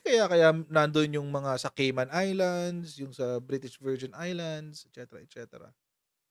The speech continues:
Doon ibinayad? Hindi kaya? Possible. We don't know. And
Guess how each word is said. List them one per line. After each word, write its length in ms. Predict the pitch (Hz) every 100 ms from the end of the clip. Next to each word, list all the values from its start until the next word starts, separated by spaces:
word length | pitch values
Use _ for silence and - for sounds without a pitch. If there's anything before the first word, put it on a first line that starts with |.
| _ _ _ _
Doon 320 | 147 190 190
ibinayad? 640 | 160 147 139 120 110 135 135 _ _ -
Hindi 120 | 185
kaya? 240 | 127 95 101 _ _ _ _ _ _ _ _ _ _
Possible. 480 | - - 147 117 113 _
We 160 | 113
don't 160 | 110 101 131
know. 80 | 123 _ _ _ _ _ _ _ _ _ _ _ _ _ _ _ _ _ _ _ _ _ _ _
And 160 | - 165